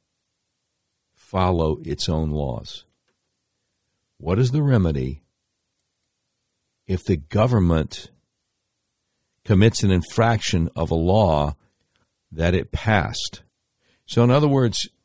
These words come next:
if there are no teeth, i-, i-, if there's no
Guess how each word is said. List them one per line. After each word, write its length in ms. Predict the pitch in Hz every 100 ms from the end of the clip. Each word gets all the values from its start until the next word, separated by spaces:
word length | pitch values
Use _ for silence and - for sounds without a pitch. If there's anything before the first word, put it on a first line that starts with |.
| _ _ _ _
if 140 | - 95
there 140 | 147
are 80 | 151
no 180 | 143 120
teeth, 680 | - 190 226 117 - - - _ _ _ _ _ _ _ _ -
i-, 40 |
i-, 40 |
if 640 | 104 98 90 101 101 107 -
there's 320 | 117 104 92
no 560 | 117 143 139 123 98